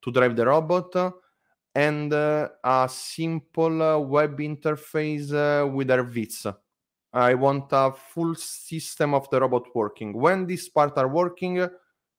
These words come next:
power management, and there are many improvements. Is up. We can spend days <laughs> to make improvements. Yes, exa-,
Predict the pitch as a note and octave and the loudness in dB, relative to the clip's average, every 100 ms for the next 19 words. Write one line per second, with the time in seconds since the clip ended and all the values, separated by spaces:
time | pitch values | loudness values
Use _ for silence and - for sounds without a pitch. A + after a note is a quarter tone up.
0 | _ _ - G#2+ G#2 A2 D3+ E3 D3 D#3+ | _ _ -2 2 4 4 4 4 2 0
1 | D#3+ D#3+ C#3+ D3+ C3+ A#2+ A#2+ C3 C3 C3+ | 0 0 2 2 4 4 4 4 4 2
2 | B2 C3 A#2 A#2 A2 B2 A2+ A#2 A#2 - | 0 -2 -2 -2 -4 -4 2 4 4 0
3 | B2 B2+ _ _ _ _ _ _ _ _ | -8 -10 _ _ _ _ _ _ _ _
4 | - D#3 E3 D#3+ F3+ E3+ D#3+ D#3+ D3 C#3+ | 2 4 6 4 6 6 8 6 6 4
5 | C3 B2+ C3 A3+ - B3+ - A3+ G#3 G3 | 2 0 2 2 6 4 4 2 6 2
6 | G3 F#3+ E3 E3+ D#3+ D#3+ D3+ D3+ - - | 4 -2 2 2 2 2 2 0 -10 -20
7 | _ _ _ _ _ _ _ _ _ _ | _ _ _ _ _ _ _ _ _ _
8 | _ C3+ D3 D3+ D3+ C#3+ C#3 D3 | _ 6 8 8 8 2 0 -6